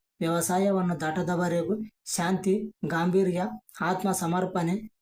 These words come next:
ಇವುಗಳಿಂದ ಕೂಡಿದ ಅವಸ್ಥೆಯ ಪ್ರಾಪ್ತಿ ನಿಮಗೆ ಅಸಾಧ್ಯ. ಆಧ್ಯಾತ್ಮಿಕ ಭಾವನೆಗಳು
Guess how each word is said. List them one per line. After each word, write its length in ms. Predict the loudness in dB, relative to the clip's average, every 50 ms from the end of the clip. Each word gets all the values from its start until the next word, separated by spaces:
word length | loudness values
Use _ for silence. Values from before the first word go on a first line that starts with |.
| _ -2
ಇವುಗಳಿಂದ 560 | 0 2 2 2 2 2 2 2 2 0 0 -2 -4 -2 -2
ಕೂಡಿದ 260 | 0 0 0 0 0 0 -2 -4 -6 -12 _ _ -12 -6
ಅವಸ್ಥೆಯ 540 | -2 0 2 2 0 0 2 2 2 2 2
ಪ್ರಾಪ್ತಿ 400 | 0 0 -2 -2 -2 0 0 2
ನಿಮಗೆ 520 | 2 2 2 2 2 0 0 -2 -4 -6 -12 _ _
ಅಸಾಧ್ಯ. 480 | -6 -4 -2 0 0 0 0 0 -4 -6 -8 -10 _ _ _ -20 -20 _ _ -6
ಆಧ್ಯಾತ್ಮಿಕ 560 | -4 -2 0 2 2 2 2 2 0 0 0 0
ಭಾವನೆಗಳು 840 | 0 2 2 2 2 2 2 2 2 0 0 0 -2 -2 -4 -8